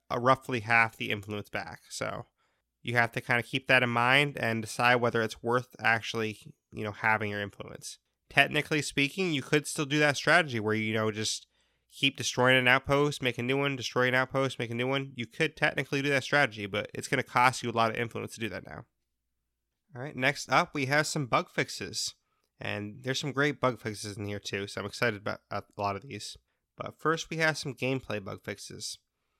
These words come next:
Players can now improve their close combat specialization skill, which in the last patch, this was said to be there as well, but I guess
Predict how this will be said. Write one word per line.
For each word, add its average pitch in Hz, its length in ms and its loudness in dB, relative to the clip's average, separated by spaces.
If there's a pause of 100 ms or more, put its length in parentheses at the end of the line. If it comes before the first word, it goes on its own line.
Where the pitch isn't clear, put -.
(640)
Players 147 340 2
can 143 140 -6
now 131 200 4
improve 143 360 -4
their 135 120 0
close 139 320 -2
combat 135 500 2
specialization 127 720 -4
skill, 185 360 -8 (420)
which 123 220 0
in 143 120 0
the 135 100 4
last 131 380 4
patch, 180 400 2
this 151 160 -10
was 135 140 -4
said 139 180 4
to 135 80 -4
be 139 140 0
there 139 160 4
as - 180 -2
well, 143 220 4
but 123 240 0
I 117 100 2
guess 127 540 2